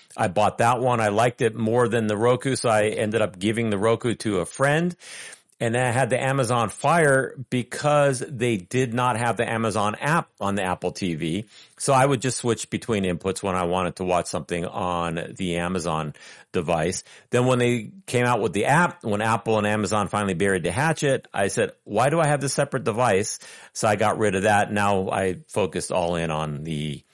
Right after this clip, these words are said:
the Apple T V. It, it does cost more, but that, that is a drawback. But if you're in the ecosystem,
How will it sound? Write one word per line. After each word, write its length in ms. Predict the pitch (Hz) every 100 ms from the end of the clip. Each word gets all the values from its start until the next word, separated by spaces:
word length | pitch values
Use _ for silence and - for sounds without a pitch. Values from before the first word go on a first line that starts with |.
| _ _
the 220 | - 76 73
Apple 240 | 73 69
T 200 | - 78
V. 240 | - - _ _
It, 200 | - 143
it 120 | 147
does 200 | 170 160
cost 340 | - 131 123 -
more, 340 | 127 131 131 -
but 140 | 90
that, 260 | 107 107 -
that 240 | 104 104
is 100 | 98
a 60 | 92
drawback. 560 | 95 95 98 104 -
But 160 | 147 135
if 220 | 143 -
you're 220 | 139 135 - _
in 400 | 165 160 165 160 151 - - -
the 600 | - 101 120 117 113 - -
ecosystem, 800 | 139 160 147 165 151 156 143 143